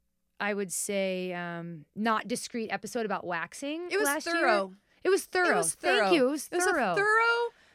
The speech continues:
Speaker 2: conversation about
Speaker 1: Yeah.
Speaker 2: removing hair from your body.
Speaker 1: But you know what's kinda weird is
Speaker 2: Hmm.
Speaker 1: sometimes in the winter, 'cause I, I like to h-, wear my ski socks up real, like, I pull 'em up really high
Speaker 2: Yeah.
Speaker 1: to my knee,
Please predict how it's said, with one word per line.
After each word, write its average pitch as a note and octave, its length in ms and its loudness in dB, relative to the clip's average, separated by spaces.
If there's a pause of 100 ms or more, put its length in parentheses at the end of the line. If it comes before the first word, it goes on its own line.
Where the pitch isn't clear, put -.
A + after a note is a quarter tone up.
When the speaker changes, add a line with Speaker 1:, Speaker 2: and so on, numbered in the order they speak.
(120)
Speaker 2:
conversation F4 1000 -2
about C4+ 140 -4
Speaker 1:
Yeah. C4 220 2
Speaker 2:
removing D#4 920 -4 (300)
hair A#3+ 600 -4 (540)
from G#3+ 220 -4
your G#3 100 -4
body. F3 320 -8
Speaker 1:
But E4 100 2
you D#4+ 100 2
know E4 140 2
what's C5+ 220 -2
kinda G4 320 -2
weird C4+ 440 2
is C#4 120 0
Speaker 2:
Hmm. D#4+ 40 0
Speaker 1:
sometimes G4+ 460 2
in F4 80 -2
the D4+ 100 -2
winter, B3 640 -2 (140)
'cause B3 180 -2
I, C4+ 360 4 (120)
I B3 140 2
like C#4+ 200 2
to C#4 80 0
h-, G#3 160 -4
wear G#3+ 220 -4
my G3+ 120 -6
ski G3 260 -10
socks G#3 440 -4
up F#3+ 180 -4 (100)
real, F3 240 -6
like, F3+ 140 -6
I E3+ 80 -2
pull - 220 -8
'em F3+ 100 -6
up E3+ 140 -8
really E3 200 -6
high D#3 300 -4
Speaker 2:
Yeah. A3 120 -2
Speaker 1:
to G#3+ 100 -8
my F#3+ 140 -4
knee, F3+ 320 -6